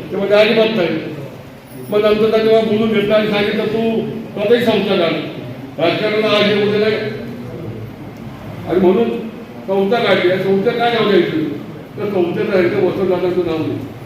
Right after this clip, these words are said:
मग मोरे साहेबांच्या संस्थेचं, त्या संस्थेनं वसंतदादा पाटलांचं नाव दिलं. परंतु हायस्कूल सुरू करायचं असेल थोडी, त्यावेळेस दादाजी सगळे झगडे मंत्री होते, शिक्षण मंत्री. मी अर्ज केला, मला अर्ज झाला, आणि दादा ते फोन करा, सगळे झगडे यांना.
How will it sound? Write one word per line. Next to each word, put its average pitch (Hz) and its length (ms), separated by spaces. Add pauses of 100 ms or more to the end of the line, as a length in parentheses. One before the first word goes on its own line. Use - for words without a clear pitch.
मग 190 140
मोरे 202 220
साहेबांच्या 196 440
संस्थेचं, 196 640 (340)
त्या 202 120
संस्थेनं 175 440
वसंतदादा 175 360
पाटलांचं 170 360
नाव 180 160
दिलं. 147 240 (500)
परंतु 202 400 (480)
हायस्कूल 175 380
सुरू 233 200
करायचं 220 280
असेल 190 220 (260)
थोडी, 185 220 (680)
त्यावेळेस 214 600 (240)
दादाजी 202 480
सगळे 202 240
झगडे 190 460
मंत्री 190 200
होते, 180 140
शिक्षण 180 220
मंत्री. 165 260 (600)
मी 196 120
अर्ज 196 260
केला, 202 340
मला 190 240
अर्ज 202 240
झाला, 202 260 (540)
आणि 196 200
दादा 196 160
ते 196 200
फोन 175 180
करा, 190 160
सगळे 175 200
झगडे 170 300
यांना. 160 240